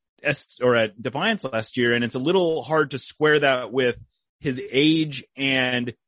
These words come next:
his experience and why, wh-, how did he end up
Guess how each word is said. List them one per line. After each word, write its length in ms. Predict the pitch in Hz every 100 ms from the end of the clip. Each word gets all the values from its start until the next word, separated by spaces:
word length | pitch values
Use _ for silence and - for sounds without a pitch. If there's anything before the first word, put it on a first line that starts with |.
| _ _
his 200 | 160 139
experience 840 | 131 - - - 196 190 147 123
and 260 | - 139 117
why, 580 | 123 135 135 143 139 123 _ _ _ _ _ _ _ _ - 147 -
wh-, 160 | 117
how 240 | 107 135 196
did 140 | 185
he 200 | 170 160
end 120 | 160
up 140 | 151